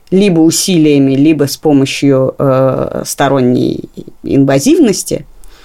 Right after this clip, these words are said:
Что остаётся? Что есть как бы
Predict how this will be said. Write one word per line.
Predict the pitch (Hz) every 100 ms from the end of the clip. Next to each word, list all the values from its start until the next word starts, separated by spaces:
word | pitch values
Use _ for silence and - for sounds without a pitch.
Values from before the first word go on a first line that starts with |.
| - - _ _
Что | - - 277
остаётся? | 240 240 233 185 -
Что | 143 - 226
есть | 190 214 -
как | 175 180
бы | 165 143